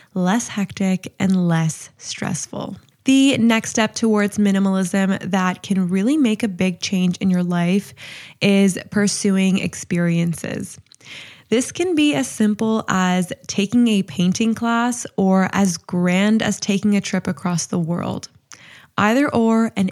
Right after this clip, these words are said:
anything in between will suffice in bringing you closer to that minimalistic lifestyle where you enjoy your life and what it actually means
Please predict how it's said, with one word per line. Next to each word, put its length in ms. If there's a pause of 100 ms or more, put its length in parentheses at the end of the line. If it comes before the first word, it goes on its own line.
anything 460
in 80
between 540
will 140
suffice 640 (320)
in 220
bringing 400
you 100
closer 480
to 140
that 220
minimalistic 800
lifestyle 760 (300)
where 260
you 200
enjoy 360
your 200
life 420
and 300
what 140
it 120
actually 520
means 400